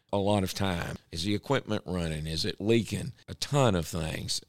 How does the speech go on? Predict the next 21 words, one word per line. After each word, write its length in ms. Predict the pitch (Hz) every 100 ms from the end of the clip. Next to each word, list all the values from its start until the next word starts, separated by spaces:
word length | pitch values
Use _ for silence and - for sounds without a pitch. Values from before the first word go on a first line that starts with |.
| -
that, 260 | 90 87 -
that 220 | 95 98
we 140 | 104 98
have 180 | 98
to 80 | -
consider, 400 | - 92 135 131
'cause 220 | - 101
we 100 | 104
have 140 | 95 -
to 80 | -
quantify 800 | - 113 135 - - - - -
it 80 |
all 420 | - - 64 60 - - _ _
and, 240 | 90 87 87
and 280 | - 85 85
put 160 | 120 107
it 140 | 98
into, 500 | 101 87 - 92 85 - - _ -
uh, 180 | 95 87
some, 420 | - 98 92 87
uh, 280 | 87 80